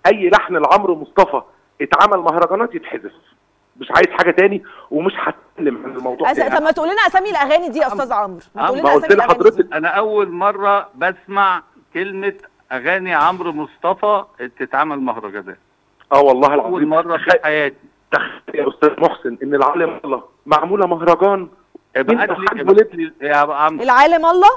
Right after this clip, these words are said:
Speaker 3: نحن
Speaker 2: دي لا.
Speaker 1: أيوة.
Speaker 2: معمولة مهرجان إيه؟
Speaker 1: معمولة مهرجان،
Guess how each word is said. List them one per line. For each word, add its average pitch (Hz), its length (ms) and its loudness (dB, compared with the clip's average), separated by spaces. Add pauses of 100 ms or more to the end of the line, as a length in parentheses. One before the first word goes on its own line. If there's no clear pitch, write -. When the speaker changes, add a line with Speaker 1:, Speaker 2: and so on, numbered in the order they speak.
Speaker 3:
نحن 180 180 -4
Speaker 2:
دي 247 120 -4
لا. 180 260 6
Speaker 1:
أيوة. 214 380 2
Speaker 2:
معمولة 285 380 2
مهرجان 285 400 -2
إيه؟ 233 260 -8 (880)
Speaker 1:
معمولة 190 260 4
مهرجان، 190 600 4